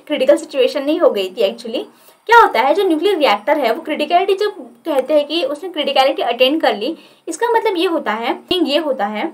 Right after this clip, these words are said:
कि हमने पढ़ा है कि जो हमारा nuclear reactor है उसके अंदर nuclear fusion की process होती है।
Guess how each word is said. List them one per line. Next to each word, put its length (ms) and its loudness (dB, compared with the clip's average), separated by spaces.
कि 60 -4
हमने 200 2
पढ़ा 240 2
है 160 0
कि 100 -2
जो 100 0
हमारा 200 0
nuclear 400 -2
reactor 420 2
है 200 -6
उसके 200 0
अंदर 220 2
nuclear 340 0
fusion 380 0
की 100 2
process 380 0
होती 280 -12
है। 260 -20